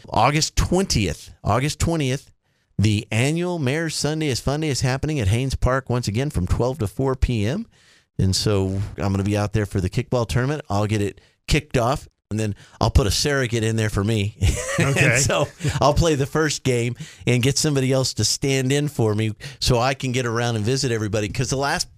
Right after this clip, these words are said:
Speaker 1: couple of years, the kickball tournament's been a lot of fun, and I always enjoy it. And we've got the Tony Popper's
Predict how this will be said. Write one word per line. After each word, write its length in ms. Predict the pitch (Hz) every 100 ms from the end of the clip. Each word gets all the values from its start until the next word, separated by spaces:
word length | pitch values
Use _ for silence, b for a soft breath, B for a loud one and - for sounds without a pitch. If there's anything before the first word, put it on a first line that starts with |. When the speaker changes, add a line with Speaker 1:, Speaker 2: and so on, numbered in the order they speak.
| -
Speaker 1:
couple 240 | 170 170
of 60 | 127
years, 400 | 160 269 196 - B B B
the 80 | 131
kickball 420 | - - 277 240
tournament's 400 | - 170 143 127
been 160 | 147 170
a 40 |
lot 180 | 135 127
of 80 | 110
fun, 240 | - 151
and 140 | 117 107
I 160 | 120
always 300 | 143 175 139
enjoy 400 | 117 107 110 131
it. 260 | 123 104 -
And 500 | 120 110 110 107 107 - B -
we've 240 | 117 120
got 180 | 143 139
the 100 | -
Tony 300 | - 147 147
Popper's 760 | - 123 127 120 107 104 92